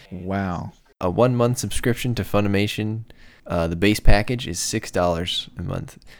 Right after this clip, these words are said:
Speaker 2: Right now, they have Mobile Suit Gundam double oh seven nine, Zeta Gundam, Unicorn, Narrative,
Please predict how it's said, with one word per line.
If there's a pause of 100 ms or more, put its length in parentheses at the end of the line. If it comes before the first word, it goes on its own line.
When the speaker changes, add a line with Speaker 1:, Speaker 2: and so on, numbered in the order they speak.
(200)
Speaker 2:
Right
now,
they
have (220)
Mobile
Suit
Gundam
double
oh
seven
nine, (420)
Zeta
Gundam,
Unicorn,
Narrative,